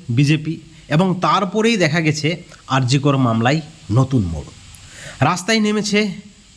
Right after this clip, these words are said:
আট থেকে আশি সাধারণ মানুষ থেকে সেলিব্রিটি। বাংলার প্রতিটি কোণায়,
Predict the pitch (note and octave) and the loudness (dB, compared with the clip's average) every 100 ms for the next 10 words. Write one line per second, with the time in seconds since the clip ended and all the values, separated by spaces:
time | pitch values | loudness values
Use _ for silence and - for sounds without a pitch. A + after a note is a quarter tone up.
0 | - D3+ E3 E3 D#3+ - B2+ B2 C3 D#3 | -2 -2 0 -6 -4 -4 -4 -4 -4 -6
1 | - - - C3 A#2+ D#3 E3 A#2+ C3+ C3+ | -12 -8 -2 -2 0 2 4 2 2 -2
2 | - B2+ C#3+ C#3+ - - - D3 D3 C3+ | -4 0 0 -2 -12 -18 -2 0 2 2
3 | C#3 C#3 C#3 - - - - - - - | 2 0 -2 -6 -14 -20 -20 -20 -20 -14
4 | G2 D3+ F3+ G3+ G#3 F#3 - - F3+ F3+ | -4 -2 0 0 -2 -4 -8 -8 -2 0
5 | A#3 G#3 - B2 G2+ | 2 0 0 0 0